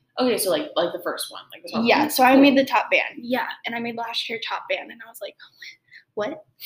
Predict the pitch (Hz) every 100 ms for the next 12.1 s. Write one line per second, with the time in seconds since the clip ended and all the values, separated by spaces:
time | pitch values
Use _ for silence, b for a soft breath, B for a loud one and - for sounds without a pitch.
0 | - 285 302 311 311 - - - - 240
1 | - B B _ - 233 214 247 285 381
2 | 311 262 277 320 - B B - 403 381
3 | 370 - 208 - - 277 330 330 302 320
4 | B B B B - 262 240 214 208 -
5 | 233 - 285 285 277 - 254 - 165 -
6 | - 262 349 320 - 247 - 196 196 247
7 | 247 196 - - 226 208 - 254 277 302
8 | 220 - _ _ _ 233 254 254 247 254
9 | 226 214 214 214 220 220 202 196 - 214
10 | 202 190 202 - B B B B - 254
11 | 285 302 339 - 247 254 247 - 185 196